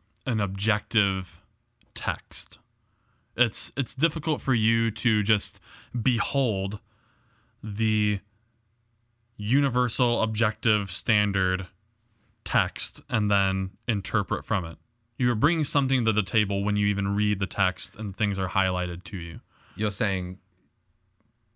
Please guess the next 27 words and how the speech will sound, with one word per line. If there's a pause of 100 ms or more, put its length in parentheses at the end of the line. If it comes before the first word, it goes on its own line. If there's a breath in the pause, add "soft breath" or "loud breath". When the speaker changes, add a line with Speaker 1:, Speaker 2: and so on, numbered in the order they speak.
(240)
Speaker 1:
Is
that,
now
Speaker 2:
on
Speaker 1:
that's,
that's
a
sh-, (480)
sounds
like
a
pretty
strong
claim.
Speaker 2:
At
the
Speaker 1:
Uh,
Speaker 2:
perceptual
level,
though,
you're
saying (560)
you
can't
perceive
the
objective